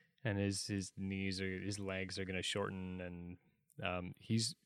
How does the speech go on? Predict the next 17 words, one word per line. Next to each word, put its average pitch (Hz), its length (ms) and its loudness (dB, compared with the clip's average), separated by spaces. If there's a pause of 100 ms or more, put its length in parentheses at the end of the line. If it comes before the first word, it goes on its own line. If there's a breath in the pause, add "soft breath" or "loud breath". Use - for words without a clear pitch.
(120)
putting 165 240 10
on 151 140 12
a 127 60 12
lot 117 240 12
of 104 60 10
weight 101 320 4
really, 90 540 -2
really 87 300 0
quick, - 420 0
'cause 120 160 6
Hellboars 151 580 10
are 110 200 8
actually 98 760 0
pretty 92 220 0
sizable 87 520 -2
creatures. - 600 -4 (220)
Um, 95 380 -4